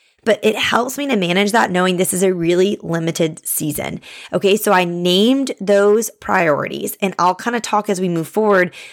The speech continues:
Okay, well, like, what does that look like practically? But first, again, you need to consider your current season. What is it? So for me, last quarter,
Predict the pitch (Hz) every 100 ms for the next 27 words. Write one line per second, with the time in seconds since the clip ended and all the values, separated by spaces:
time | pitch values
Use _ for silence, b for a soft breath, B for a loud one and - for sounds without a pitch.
0 | - 202 208 190 185 180 180 185 185 180
1 | 190 170 165 156 - 151 160 - - -
2 | - _ _ _ 190 214 - 233 233 -
3 | 269 240 165 143 B B - 202 202 190
4 | 185 175 - 190 208 240 262 262 202 190
5 | 254 226 185 190 - 156 156 175 - 220
6 | 180 160 196 - - b b b b -
7 | 196 202 190 208 240 190 180 196 - -
8 | 220 160 175